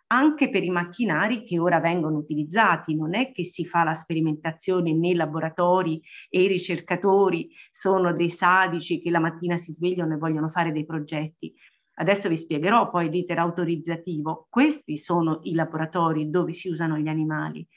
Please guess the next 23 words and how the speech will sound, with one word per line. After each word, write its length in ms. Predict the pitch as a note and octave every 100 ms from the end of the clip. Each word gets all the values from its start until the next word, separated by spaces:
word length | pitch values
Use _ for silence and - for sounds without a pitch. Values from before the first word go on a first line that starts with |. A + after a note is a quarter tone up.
| - _
Per 240 | E3 D3+
usare 360 | E3 E3+ F3 E3+
gli 80 | D3+
animali 420 | D3+ D#3+ F#3 F3
si 140 | -
usa 220 | D3 D3 C#3
la 120 | D3
tac, 380 | F#3 F3+ F3 D3+
la 140 | C#3+
risonanza 480 | D3+ D3+ D#3 D3+ D3+
magnetica, 680 | D3+ D#3+ F#3 D#3+ - D#3 D#3 - -
si 140 | -
usano 640 | F3 E3+ D#3+ E3+ E3 E3 D#3
gli 100 | D#3+
stessi 460 | - A3 A3 -
sistemi 500 | D#3+ D#3 - F#3+ F3+
di 220 | D#3 F3 - G#3+
imaging 640 | G3+ G3+ F#3+ A3 G#3 G3
che 160 | - D#3
usiamo 420 | D#3 D3+ F3+ D#3+
per 140 | D3+
le 100 | D3
persone. 720 | - - - A3+ E3+ D3+ D#3